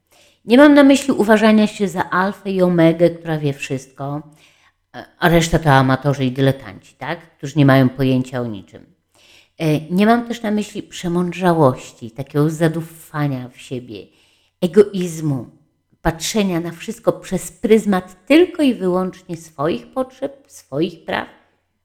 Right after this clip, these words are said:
a niekoniecznie swoich obowiązków, tak? No i co to w takim razie znaczy, to kochać siebie? Co się za tym kryje? W którym momencie możesz powiedzieć, że kochasz siebie?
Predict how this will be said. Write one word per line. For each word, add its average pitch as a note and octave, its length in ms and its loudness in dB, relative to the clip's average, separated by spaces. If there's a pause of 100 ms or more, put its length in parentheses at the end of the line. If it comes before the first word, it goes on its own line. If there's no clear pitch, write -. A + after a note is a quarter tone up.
a A4 380 2
niekoniecznie A3 680 0
swoich F3 340 -4 (120)
obowiązków, D#3 760 -8
tak? F#3 200 -14 (1080)
No - 100 -4
i - 120 -12
co D#4+ 140 4
to F4+ 120 2
w F#4+ 100 -4
takim F4 300 2
razie D#4+ 320 4
znaczy, C4 460 2
to - 120 -16 (140)
kochać E3 420 -6
siebie? C3 340 -4
Co A#3 140 -2
się D4+ 260 2
za C#4+ 140 -4
tym C4+ 320 -2
kryje? D3 580 2 (1900)
W - 80 -20
którym G4 340 6
momencie D4 680 8
możesz F3+ 460 -6
powiedzieć, D#3+ 880 -6 (140)
że D#3+ 320 -12 (320)
kochasz - 440 -18
siebie? - 360 -20